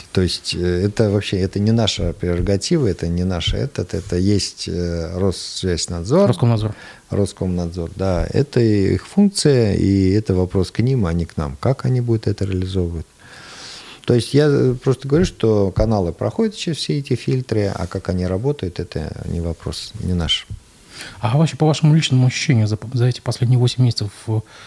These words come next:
Speaker 2: вот эта вот, э, скажем мне так открыто, цензура, она усиливалась, она давлеет?
Speaker 1: Ну, я бы сказал, самоцензура усилилась, э, в общем-то. То есть, э, обстановка непростая, и люди очень тщательно фильтруют то, что говорят, да?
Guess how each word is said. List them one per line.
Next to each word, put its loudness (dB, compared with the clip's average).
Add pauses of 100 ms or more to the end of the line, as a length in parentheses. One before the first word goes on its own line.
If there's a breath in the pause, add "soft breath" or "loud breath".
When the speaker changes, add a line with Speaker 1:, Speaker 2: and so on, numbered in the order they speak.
(300 loud breath)
Speaker 2:
вот 0
эта 0
вот, -2
э, 0 (840)
скажем 0
мне 4
так -6
открыто, -2
цензура, 2
она 0
усиливалась, 2
она -2
давлеет? 0 (1300 loud breath)
Speaker 1:
Ну, 4
я 6
бы -2
сказал, 4
самоцензура 2
усилилась, 0 (180)
э, -6
в -4
общем-то. -10 (380)
То -8
есть, -12
э, -10
обстановка 2
непростая, 0
и -4
люди -2
очень -6
тщательно -4
фильтруют -4
то, -6
что -10
говорят, -4
да? -6